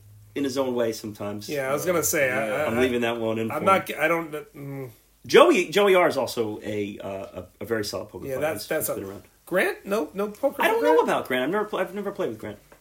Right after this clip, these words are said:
Speaker 2: Interesting.
Speaker 1: But, uh,
Speaker 3: Well,
Speaker 1: I know Joey. I played
Speaker 2: I
Speaker 1: with
Speaker 2: think,
Speaker 1: Joey.
Speaker 2: I think
Speaker 1: Me,
Speaker 2: Gra-,
Speaker 1: Joey R, and, and Artie B used to
Speaker 2: Gra-,
Speaker 1: be in a regular
Speaker 2: Grant
Speaker 1: poker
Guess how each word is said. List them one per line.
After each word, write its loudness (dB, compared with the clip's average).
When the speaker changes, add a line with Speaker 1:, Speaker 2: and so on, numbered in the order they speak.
Speaker 2:
Interesting. -4
Speaker 1:
But, -2
uh, -6
Speaker 3:
Well, -4
Speaker 1:
I 2
know 2
Joey. 4
I 0
played 2
Speaker 2:
I 8
Speaker 1:
with 2
Speaker 2:
think, 2
Speaker 1:
Joey. 6
Speaker 2:
I 10
think 2
Speaker 1:
Me, 2
Speaker 2:
Gra-, 6
Speaker 1:
Joey 8
R, 8
and, 2
and 0
Artie 2
B -4
used -4
to -6
Speaker 2:
Gra-, 2
Speaker 1:
be 2
in -2
a -2
regular 4
Speaker 2:
Grant 6
Speaker 1:
poker 2